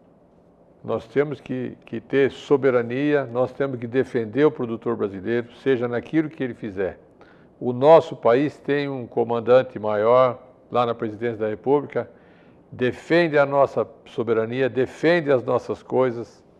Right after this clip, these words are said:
Então não é assim em cada momento.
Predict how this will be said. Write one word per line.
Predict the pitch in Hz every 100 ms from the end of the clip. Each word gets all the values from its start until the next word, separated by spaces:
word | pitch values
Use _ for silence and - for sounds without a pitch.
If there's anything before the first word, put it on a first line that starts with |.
| - - _ _
Então | 117 107 139 147
não | 151 180 180
é |
assim | 170 135 - 139 110 _ _ _ _ -
em | 135
cada | 120 156 165 151
momento. | 139 127 120 - -